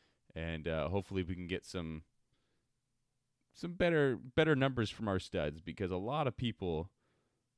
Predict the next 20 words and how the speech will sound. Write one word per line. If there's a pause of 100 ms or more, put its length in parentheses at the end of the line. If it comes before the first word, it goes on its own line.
(120)
if,
if
you
lost,
it
was
because
a
stud
that
you
were
counting
on (440)
probably
just
sucked
or
got
hurt.